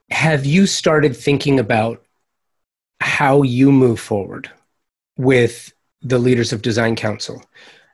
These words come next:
How you, um, how you plan potentially getting everyone back together in the near future? Um, do you do smaller, more localized events? Do you go back to your original idea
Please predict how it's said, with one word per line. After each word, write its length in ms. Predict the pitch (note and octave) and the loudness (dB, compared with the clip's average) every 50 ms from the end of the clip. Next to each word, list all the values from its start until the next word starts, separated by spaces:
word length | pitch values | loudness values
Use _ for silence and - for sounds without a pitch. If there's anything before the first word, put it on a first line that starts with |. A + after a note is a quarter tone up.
| _ _ _ | _ _ _
How 580 | - E3 D#3 - - - - D3 C#3 D3 D#3 D3 | -12 -8 -6 -4 -4 -2 0 0 2 2 2 2
you, 600 | C3+ C3+ C#3 C3+ C3 B2+ B2 B2 A#2+ D#3 - _ _ _ _ _ _ _ - | 4 4 4 6 6 4 4 2 0 -4 -10 _ _ _ _ _ _ _ -6
um, 460 | C#3+ C3 A#2+ A#2 A2+ A2+ B2+ - - _ - | -2 -2 0 0 -2 -4 -6 -8 -12 _ -6
how 140 | - C3+ | -2 -2
you 200 | C3 C3 B2+ B2+ | 0 0 0 -2
plan 380 | A#2+ B2 - C3+ C3 B2+ B2+ B2 | -4 -2 -2 0 0 2 0 0
potentially 600 | A#2+ C3 A#2+ - B2 B2+ A#2+ - - B2 B2 A#2 | -2 -6 -6 -4 -2 -2 -2 -4 -2 -2 -2 -2
getting 300 | A2 C3 B2 A#2+ B2 B2 | 0 0 0 0 0 0
everyone 320 | A#2+ G#2+ B2 A#2+ A#2+ A#2+ | 0 0 0 0 0 0
back 220 | A2+ B2 A#2 A2 - | 0 0 -2 -2 -4
together 400 | - A#2 A#2+ C3 A#2+ A#2 A#2+ A#2+ | -6 -4 -2 0 0 2 2 2
in 120 | A#2+ A#2 A#2+ | 2 2 2
the 60 | A#2+ | 2
near 200 | A#2+ A#2+ A#2+ A#2 | 2 0 0 -2
future? 480 | - - B2+ B2 - - G#2+ G2 - - - - - - - _ - - - | -2 -2 -2 -2 -2 -2 -4 -4 -6 -10 -18 -20 -20 -20 -20 _ -16 -8 -4
Um, 320 | C#3+ B2+ A#2+ A#2 A#2 C3+ - - - C#3+ C3 B2+ | -2 0 0 0 -2 -4 -6 -8 -12 -12 -10 -6
do 100 | - D3+ | -4 -2
you 160 | C#3 C#3 C#3 | 0 0 0
do 200 | B2+ B2+ C#3 C3+ | 0 2 0 0
smaller, 800 | A#2+ - - - - C#3 C3 B2+ C3+ C3+ B2 A2 G#2 G2+ G#2 - - _ _ _ | 0 -2 -4 -2 0 0 2 2 2 2 0 0 -2 -4 -8 -14 -20 _ _ _
more 220 | - C3 B2 B2 A#2+ | 0 2 2 2 2
localized 680 | A#2 A#2 B2+ C#3+ - - C#3 B2 A#2 A2 G#2+ G2+ - | 2 2 2 2 2 0 0 2 2 2 0 -2 -4
events? 340 | A#2+ G#2+ A#2+ A2+ G#2+ - - | -4 -2 -2 -2 -2 -4 -2
Do 100 | - C#3+ | 0 2
you 100 | D3 C#3 | 2 2
go 160 | B2 D3 C3+ | 4 4 2
back 360 | C3 B2+ - C3 C3 C3+ - - | 2 2 2 0 0 0 -2 -4
to 140 | - - C#3 | -2 0 2
your 200 | B2+ B2+ B2+ B2 | 2 4 4 2
original 460 | A#2+ C3+ C#3 - - D3 C3 B2 A#2 | 2 2 2 2 0 2 2 2 2
idea 500 | A2+ A2+ G#2+ G2 A#2 A2+ G#2+ G#2 G2+ | 2 0 0 0 0 0 0 0 -4